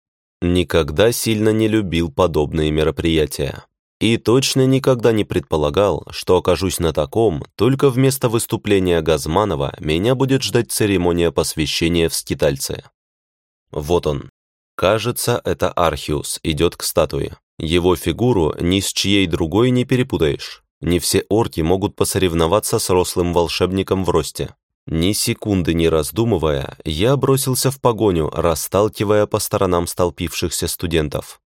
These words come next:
Это последняя возможность поговорить с новым ректором. По правилам, скитальцы покидают замок в конце церемонии. Если мне не удастся убедить старого мага сейчас, значит, я буду вынужден остаться и отпустить Леону. Отпустить Леону?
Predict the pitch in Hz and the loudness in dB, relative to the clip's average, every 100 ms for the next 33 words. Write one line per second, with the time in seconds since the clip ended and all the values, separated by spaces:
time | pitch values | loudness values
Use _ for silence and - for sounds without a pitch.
0 | _ _ _ 78 80 80 - 90 87 85 | _ _ _ -2 0 -2 0 0 2 2
1 | 78 76 87 101 92 87 - 85 85 90 | 2 0 0 -2 -2 -4 -2 0 0 0
2 | 98 - 101 101 107 98 - 73 69 - | -2 0 2 2 2 0 0 -4 -4 -8
3 | _ 82 78 98 120 110 80 76 - 73 | _ -2 0 0 0 2 0 -2 -8 -4
4 | 110 120 - - 87 90 95 104 80 104 | -2 0 -2 -4 -4 0 2 2 2 0
5 | 113 123 - 120 110 - 78 92 98 101 | 0 0 -2 -2 0 -2 -2 0 0 2
6 | 80 71 65 - _ _ _ - 78 113 | 0 -4 -8 -16 _ _ _ -6 -2 0
7 | 120 113 123 117 95 113 - 104 95 98 | 0 0 2 0 2 0 0 -2 0 -2
8 | 113 - 107 101 95 107 92 - 78 - | -2 0 2 2 2 2 0 -2 -4 0
9 | 127 131 - - 73 90 117 117 104 95 | 2 2 0 -6 -2 0 0 0 0 2
10 | 92 87 78 123 120 120 117 113 107 - | 2 0 2 2 2 0 0 0 -2 -2
11 | - - 98 101 - 98 - 78 - 82 | -4 -2 0 0 -2 -6 -4 -4 0 2
12 | 82 71 - _ _ _ _ _ 85 - | 2 -2 -8 _ _ _ _ _ -6 -4
13 | - - 98 - 82 95 117 73 | -4 -4 -4 -2 2 2 2 -2